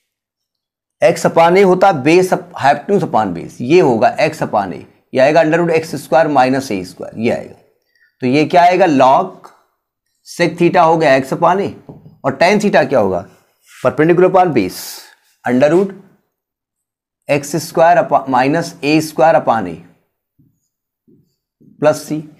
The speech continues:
यहां a ले लिया एलसीएम, तो क्या आ जाएगा? log x plus under root एक्स स्क्वायर minus ए स्क्वायर upon a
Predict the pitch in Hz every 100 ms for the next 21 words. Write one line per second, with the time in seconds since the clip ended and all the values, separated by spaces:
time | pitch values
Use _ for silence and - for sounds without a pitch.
0 | _ - 139 160 - 165 170 170 170 160
1 | 147 208 185 - - _ _ _ - 131
2 | 175 170 143 113 95 78 - _ - 104
3 | 117 127 190 202 - _ _ _ _ -
4 | 147 175 - - - 147 170 - - 123
5 | 127 151 175 196 - _ _ _ _ _
6 | 127 135 - 151 - 165 165 143 135 151
7 | - - 151 151 - 147 151 151 147 151
8 | 170